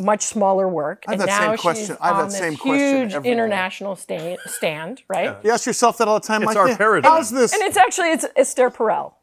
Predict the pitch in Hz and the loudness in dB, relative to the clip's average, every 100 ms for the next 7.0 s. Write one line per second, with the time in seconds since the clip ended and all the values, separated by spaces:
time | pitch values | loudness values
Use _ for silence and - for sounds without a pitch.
0 | 196 175 180 202 190 185 185 180 185 - | -4 -2 -2 -4 -6 -4 -4 -6 -12 -8
1 | 165 - 120 196 208 185 156 147 - 170 | -8 -6 -2 -2 0 -4 -6 -12 -6 -4
2 | 196 294 240 285 - _ 208 220 214 - | -2 -2 -4 -6 -10 _ 0 0 -2 -6
3 | - 240 220 339 381 240 240 214 175 156 | -6 -4 0 0 0 -4 -4 -2 -4 -4
4 | 160 - _ _ _ _ _ - 170 196 | -6 -14 _ _ _ _ _ -12 -8 -4
5 | 269 302 302 - 202 208 190 202 - 220 | -2 -2 -6 -6 -8 -8 -10 -12 -14 -16
6 | - 165 143 208 269 269 233 220 220 165 | -16 -6 4 6 6 4 2 2 -2 -6